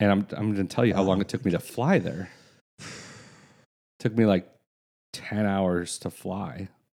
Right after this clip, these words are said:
Speaker 2: From the north to the south?
Speaker 1: I feel like it was something around there, yeah.
Speaker 2: That's a long time.
Speaker 1: Um,
Speaker 2: Because it takes ten hours to fly to Hawaii. Hawaii.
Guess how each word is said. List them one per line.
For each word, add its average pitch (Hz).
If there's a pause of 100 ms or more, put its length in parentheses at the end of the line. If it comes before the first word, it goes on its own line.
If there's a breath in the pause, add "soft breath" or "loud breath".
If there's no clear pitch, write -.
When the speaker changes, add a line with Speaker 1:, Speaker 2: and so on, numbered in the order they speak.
(460)
Speaker 2:
From 147
the 107
north 117
to 110
the 98
south? - (1400)
Speaker 1:
I 101
feel 110
like 95
it 98
was 92
something 87
around 82
there, 87
yeah. 90 (1600)
Speaker 2:
That's 156
a 196
long 160
time. - (480)
Speaker 1:
Um, 101 (180)
Speaker 2:
Because 151
it 170
takes 180
ten 156
hours 139
to 123
fly 117
to 101 (120)
Hawaii. 92 (320)
Hawaii. 123